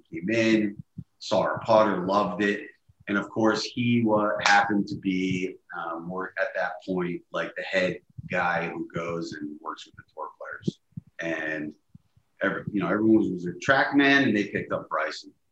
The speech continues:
'cause it was, you know, they made the device, um, that, you know, Bryson liked it better. So boom, they're working with Bryson every day.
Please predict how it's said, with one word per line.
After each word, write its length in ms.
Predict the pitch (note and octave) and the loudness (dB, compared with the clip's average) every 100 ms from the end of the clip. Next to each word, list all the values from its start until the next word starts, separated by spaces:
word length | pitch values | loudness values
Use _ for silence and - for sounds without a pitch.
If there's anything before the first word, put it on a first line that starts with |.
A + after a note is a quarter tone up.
| _ _ - | _ _ -8
'cause 160 | E2+ | -6
it 100 | F2 | -4
was, 280 | D#2+ D#2+ - - - _ | -6 -8 -14 -18 -20 _
you 80 | E2+ | -6
know, 60 | E2 | -4
they 120 | E2 | -4
made 220 | E2+ E2+ | -4 -6
the 40 | - | -8
device, 600 | D2 E2 E2 D#2 - - - - - D#2 | -6 -2 -2 -4 -8 -8 -8 -10 -14 -8
um, 400 | D#2 D2 - - - - - _ - | -6 -6 -10 -12 -12 -12 -12 _ -6
that, 120 | D#2+ - | -4 -4
you 80 | |
know, 240 | E2+ E2 E2+ | -6 -8 -8
Bryson 320 | - D#2 - | -2 -2 -2
liked 220 | D#2+ E2+ - | -4 -4 -2
it 80 | |
better. 300 | - C#3+ D#2+ - | 2 2 2 -4
So 140 | G2+ | -6
boom, 300 | F#2 A#2+ G2 | 0 2 4
they're 140 | F#2 F#2 | 2 0
working 260 | G2+ G2+ | 0 -2
with 120 | F2+ | -2
Bryson 380 | F2 F2+ F2 F2+ | -2 -4 -4 -6
every 160 | E2+ - | -4 -4
day. 380 | - D#3 C#3+ | 2 4 4